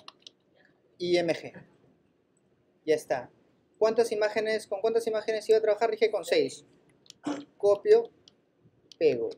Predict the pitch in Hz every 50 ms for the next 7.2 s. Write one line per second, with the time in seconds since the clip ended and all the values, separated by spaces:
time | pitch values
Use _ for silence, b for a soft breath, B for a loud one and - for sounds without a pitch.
0 | _ _ - 180 185 185 - - 214 226 214 - _ - 165 143 123 107 - -
1 | _ _ _ _ _ _ _ _ _ _ 175 170 180 196 208 202 - - - -
2 | - - 175 180 196 202 - 220 214 202 - - - - - - - 220 226 214
3 | - - - 220 392 - - - - - - 160 127 117 - - - - - -
4 | _ 139 139 143 139 135 - - 131 120 - _ _ _ _ _ _ _ _ _
5 | _ _ _ _ _ _ _ _ _ _ _ - - 160 165 156 151 - 147 117
6 | - - - - - - - _ _ _ _ _ _ _ - 165 170 175 170 165
7 | 165 170 208